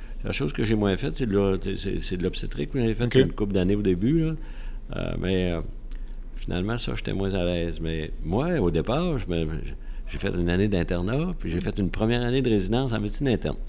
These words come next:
Speaker 2: OK.
Speaker 1: Ouais, à Chicoutimi, on pouvait faire ça dans le temps.
Speaker 2: Mhm.
Speaker 1: Mais j'avais un programme d'établi ici, là, avec les, les, avec les, les, les,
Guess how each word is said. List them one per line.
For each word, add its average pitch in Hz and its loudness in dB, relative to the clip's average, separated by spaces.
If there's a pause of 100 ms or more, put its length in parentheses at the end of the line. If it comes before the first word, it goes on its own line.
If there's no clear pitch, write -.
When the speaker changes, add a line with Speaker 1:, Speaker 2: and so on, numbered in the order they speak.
Speaker 2:
OK. 127 4 (400)
Speaker 1:
Ouais, 92 0
à - -4
Chicoutimi, 147 0
on 98 0
pouvait - 0
faire 120 -4
ça 135 -2
dans 120 2
le 76 2
temps. - -2 (300)
Speaker 2:
Mhm. 135 8 (360)
Speaker 1:
Mais 87 6
j'avais 87 4
un 101 4
programme 101 2
d'établi 90 2
ici, - 2 (120)
là, 69 -2
avec 65 8
les, 71 -2
les, 67 -2
avec 71 -4
les, 67 -4 (560)
les, 71 -4
les, 64 -4